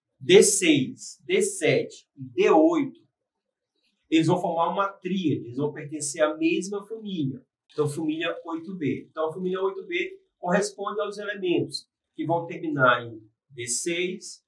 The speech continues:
D sete e D oito. Terminou em D nove, família um B. Terminou em D dez, família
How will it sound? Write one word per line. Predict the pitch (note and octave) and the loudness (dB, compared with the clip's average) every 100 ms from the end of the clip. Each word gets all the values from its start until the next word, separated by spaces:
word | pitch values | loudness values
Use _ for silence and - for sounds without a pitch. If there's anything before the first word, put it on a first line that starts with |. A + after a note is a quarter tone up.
| _ | _
D | C3 | -4
sete | C3 - C3 C3+ C3 - _ F3+ | -2 2 4 4 0 -12 _ -20
e | |
D | F3+ G3+ | -10 -4
oito. | D#3+ - - _ _ _ _ _ _ | -4 -4 -10 _ _ _ _ _ _
Terminou | E3 F3 F3+ F3+ D#3+ C#3+ D#3+ | 2 4 4 4 2 2 -2
em | C#3+ C#3 | -2 2
D | E3+ G3 | 2 4
nove, | A3 D3+ D#3+ - B2+ - _ _ _ | 6 8 6 4 -4 -6 _ _ _
família | E3 C#3+ C#3 - | -2 2 4 4
um | - | 2
B. | F3+ F3 F#3+ - _ _ | 0 -4 -6 -12 _ _
Terminou | C4 B3+ B3+ G#3 G3 | 0 0 6 8 8
em | E3+ E3 E3 - _ | 8 4 0 -14 _
D | A3 A#3+ | 4 6
dez, | C#3+ C#3+ C#3+ - - _ _ _ | 4 2 -2 -6 -14 _ _ _
família | G3+ F#3 C#3+ C#3+ D3+ D#3+ | -4 -2 0 -2 -4 -8